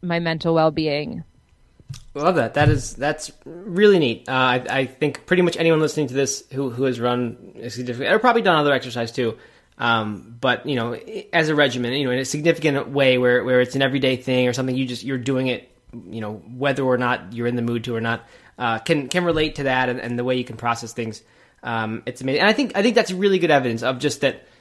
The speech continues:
Speaker 2: that what we talked about, that, that you kind of, yes, you lost all this weight, but you, you got so much mentally more powerful and stronger. And I think that's, that's, uh, you know, just, uh, just a, a very good model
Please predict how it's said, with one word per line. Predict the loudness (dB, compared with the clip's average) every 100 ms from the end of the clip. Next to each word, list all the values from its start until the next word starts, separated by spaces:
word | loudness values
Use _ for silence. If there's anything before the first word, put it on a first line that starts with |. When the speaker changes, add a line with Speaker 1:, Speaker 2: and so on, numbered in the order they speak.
| _ -8
Speaker 2:
that | -2 -2 -2
what | -4 -2
we | 2
talked | 2 2
about, | 0
that, | -2 -2
that | -6 -6
you |
kind | -6 -4 -4
of, | -2
yes, | -2 -2 2
you |
lost | 4 4
all | 0
this | -2
weight, | -2 -2
but | -4
you, | -4 -8
you | -10 -12 -12 _ _
got | 2 2 0 -10 _ _ -20 -20 -16
so | -6 -4
much | -2 -4 -4
mentally | -2 -2 -2 -4 -4 -8 _ _ _ _ -8
more | -4 -2 -2 -2 -10 -4
powerful | 2 2 0 -2 -2
and | -4
stronger. | 0 2 4 4 4
And | 2
I | 0
think | -2 -4 -2
that's, | -2 -2 -8
that's, | -8 -8 -4 0
uh, | 2 0 -4 _ _ _ _ _
you | -4
know, | 0
just, | 0 2
uh, | 2
just | 2 2
a, | 2
a | 4
very | 4 6
good | 4 2 -6
model | -6 0 2 2 0